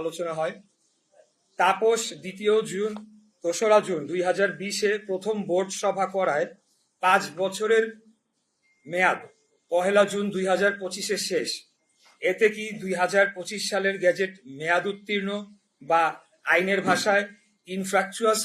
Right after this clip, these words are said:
হয়? সংক্ষিপ্ত উত্তর হচ্ছে না। একটি গ্যাজেট শুধুমাত্র তখনই অকার্যকর হয় যখন সরকার তা প্রত্যাহার, প্রতিস্থাপন বা আদালত তা রদ করে। এগুলো কিছুই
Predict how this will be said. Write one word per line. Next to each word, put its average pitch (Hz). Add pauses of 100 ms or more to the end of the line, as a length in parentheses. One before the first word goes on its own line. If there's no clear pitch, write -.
হয়? 180 (1080)
সংক্ষিপ্ত 196 (140)
উত্তর 208
হচ্ছে 190 (120)
না। 127 (1700)
একটি 180 (100)
গ্যাজেট 196 (100)
শুধুমাত্র 208 (200)
তখনই 214 (140)
অকার্যকর 190 (100)
হয় 160 (360)
যখন 170 (160)
সরকার 196 (100)
তা 185 (380)
প্রত্যাহার, 196 (400)
প্রতিস্থাপন 180 (440)
বা 147 (200)
আদালত 190
তা 180
রদ 170 (120)
করে। 110 (800)
এগুলো 180
কিছুই 214